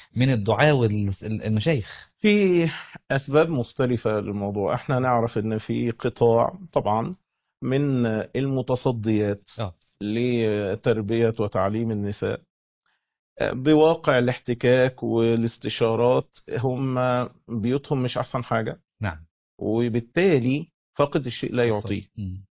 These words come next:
Speaker 2: فهي ب-، ب-،
Speaker 1: وهي، وهي عفوًا شيخة، يعني هي بتسأل وتستفتى وتستشار.
Speaker 2: فبالتالي
Speaker 1: وهي غير
Speaker 2: ف-،
Speaker 1: مؤهلة. آه.
Speaker 2: آه، لما، بص، إحنا مهماً كان هو مش، يعني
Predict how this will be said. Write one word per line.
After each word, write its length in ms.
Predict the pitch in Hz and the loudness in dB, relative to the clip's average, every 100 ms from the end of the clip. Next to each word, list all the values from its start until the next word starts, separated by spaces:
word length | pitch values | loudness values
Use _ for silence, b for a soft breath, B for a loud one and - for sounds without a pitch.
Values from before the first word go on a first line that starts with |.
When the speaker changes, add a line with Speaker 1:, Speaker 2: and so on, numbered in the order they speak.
| _ B B _ - | _ B B _ -4
Speaker 2:
فهي 340 | 147 240 254 | 0 2 2
ب-، 240 | 170 147 123 | 0 -4 -2
ب-، 140 | 135 | 2
Speaker 1:
وهي، 200 | 135 156 | 4 4
وهي 220 | 135 156 | 4 6
عفوًا 260 | 151 165 156 | 4 4 0
شيخة، 400 | 123 160 101 85 _ _ | 2 0 0 -6 _ _
يعني 140 | 110 123 | 2 2
هي 60 | |
بتسأل 400 | 131 165 - 113 | 2 0 0 0
وتستفتى 580 | 107 104 - 147 - 120 | 0 0 0 0 0 0
وتستشار. 640 | 107 101 - 117 120 104 _ _ _ | 0 -2 -6 -2 0 -2 _ _ _
Speaker 2:
فبالتالي 420 | 139 170 - 131 | -2 -2 0 2
Speaker 1:
وهي 120 | 120 139 | 4 4
غير 140 | 151 | 4
Speaker 2:
ف-، 20 | |
Speaker 1:
مؤهلة. 420 | 147 120 120 98 - _ | 4 4 2 0 -4 _
آه. 200 | 107 95 98 | -6 -4 0
Speaker 2:
آه، 160 | 113 | 0
لما، 600 | 123 120 135 - 82 76 - | 0 -2 -4 -6 -10 -10 -10
بص، 280 | 120 151 147 | -12 -6 -6
إحنا 420 | 131 123 117 107 | -2 -4 -2 -4
مهماً 400 | 117 143 139 117 | -4 -4 -2 -4
كان 300 | 117 123 131 | 0 0 0
هو 220 | 123 113 | -2 -2
مش، 260 | 117 - - 113 101 76 65 | -2 -4 -2 0 0 -2 -4
يعني 420 | 101 101 101 101 | -6 -4 -4 -6